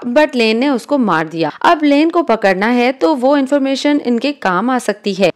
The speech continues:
मगर उस सिक्योर फैसिलिटी इन्फॉर्मेशन निकालना नामुमकिन है। यहाँ बहुत ज्यादा सिक्योरिटी है। एथन इल्सा को एक आइडिया देता है जिस पर काम करके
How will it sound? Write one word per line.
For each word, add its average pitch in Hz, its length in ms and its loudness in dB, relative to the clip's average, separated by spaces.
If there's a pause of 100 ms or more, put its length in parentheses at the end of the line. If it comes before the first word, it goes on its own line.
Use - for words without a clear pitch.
मगर 311 400 4
उस 381 100 2
सिक्योर 285 380 2
फैसिलिटी 302 600 2
इन्फॉर्मेशन 254 600 0
निकालना 233 540 2
नामुमकिन 214 560 0
है। 214 180 0 (120)
यहाँ 339 340 4
बहुत 269 280 2
ज्यादा 240 300 4
सिक्योरिटी 208 540 0
है। 190 160 2 (100)
एथन 381 320 4
इल्सा 311 280 4
को 302 240 4
एक 302 240 -2
आइडिया 214 360 2
देता 214 280 2
है 247 280 2
जिस 302 240 0
पर 302 280 2
काम 247 340 0
करके 247 380 2